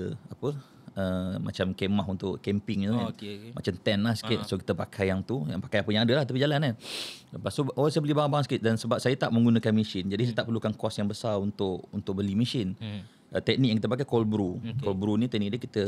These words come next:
Speaker 1: rendam, uh, apa,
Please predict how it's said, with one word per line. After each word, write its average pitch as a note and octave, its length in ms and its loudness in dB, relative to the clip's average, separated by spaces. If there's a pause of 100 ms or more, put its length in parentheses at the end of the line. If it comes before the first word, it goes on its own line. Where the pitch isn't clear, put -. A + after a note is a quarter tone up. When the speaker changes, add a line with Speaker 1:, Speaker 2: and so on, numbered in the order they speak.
(240)
Speaker 1:
rendam, G#2+ 520 2 (320)
uh, F#2+ 720 0
apa, C3 480 -8